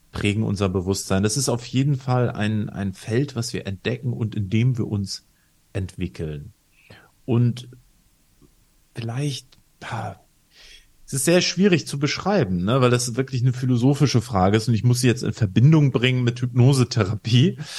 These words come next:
Ähm, in Bezug eben auf Therapie ist, äh, unterscheiden wir erstmal zwischen unserem normalen Wachbewusstsein,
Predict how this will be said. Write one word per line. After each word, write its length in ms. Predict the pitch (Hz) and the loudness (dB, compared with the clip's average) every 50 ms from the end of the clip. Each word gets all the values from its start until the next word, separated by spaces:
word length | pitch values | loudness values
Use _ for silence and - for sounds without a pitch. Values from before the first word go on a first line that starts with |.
| - - - - - - - - | -14 -14 -16 -18 -20 -20 -8 -2
Ähm, 640 | - 120 117 120 120 120 117 117 117 120 117 135 - _ - | 2 4 4 6 6 4 4 4 2 2 0 -2 -6 _ 2
in 120 | 135 127 | 4 4
Bezug 360 | 135 139 131 - 185 214 214 | 4 4 4 4 2 4 4
eben 260 | - 143 147 151 147 | 2 2 2 2 2
auf 180 | - - 120 - | 0 -2 -4 -4
Therapie 720 | - 127 117 - 95 87 - - 110 120 147 170 175 156 _ _ - - _ _ _ _ | -2 -4 -2 -2 -2 -4 -4 -6 -4 -2 0 0 -2 -2 _ _ -20 -20 _ _ _ _
ist, 280 | - - - - - - | -6 -6 -6 -6 -8 -10
äh, 320 | - - 101 104 - - - - - - - | -10 -8 -8 -10 -10 -12 -12 -16 -18 -14 -8
unterscheiden 640 | - 135 120 127 117 - - 113 113 127 135 135 123 | -6 -2 0 0 0 0 2 2 4 4 4 4 2
wir 100 | 120 110 | 2 2
erstmal 480 | - - 98 117 117 - 120 110 107 | 0 0 0 -2 -2 -2 -2 -2 -2
zwischen 360 | - - - 107 - - - | -4 -6 -10 -10 -8 -10 -10
unserem 760 | - - 98 95 90 87 90 87 87 87 87 87 87 85 - - | -8 -8 -6 -6 -4 -4 -4 -4 -4 -4 -4 -4 -4 -6 -8 -10
normalen 640 | - - - 92 85 85 85 87 101 123 131 127 107 | -12 -10 -8 -6 -6 -4 -2 -2 0 0 0 0 0
Wachbewusstsein, 1160 | 90 101 110 - - - 147 135 143 151 151 - - - - 151 151 165 180 180 180 185 - | -2 -2 -4 -4 -6 -6 -4 -4 -4 -4 -6 -8 -12 -10 -8 -6 -6 -4 -4 -4 -6 -8 -12